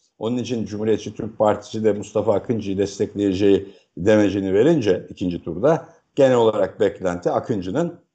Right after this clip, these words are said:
kazanması yönündeydi. Ama, e, tabii bu biraz da iyi niyetli görüldü ki iyi niyetli bir değerlendirme. Çünkü,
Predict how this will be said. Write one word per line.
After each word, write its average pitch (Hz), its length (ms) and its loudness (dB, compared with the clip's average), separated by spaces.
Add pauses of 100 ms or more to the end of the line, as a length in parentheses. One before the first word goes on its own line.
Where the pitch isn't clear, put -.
kazanması 101 580 -2
yönündeydi. 87 760 -4 (320)
Ama, 120 320 0
e, 101 160 0 (480)
tabii 110 340 -2
bu 117 260 -4
biraz 107 300 2
da 135 80 2
iyi 120 200 -2
niyetli 95 360 -6
görüldü 95 360 -4
ki 127 100 -10
iyi 117 140 -2
niyetli 92 340 -2
bir 78 120 -16
değerlendirme. 82 680 0
Çünkü, 107 400 -2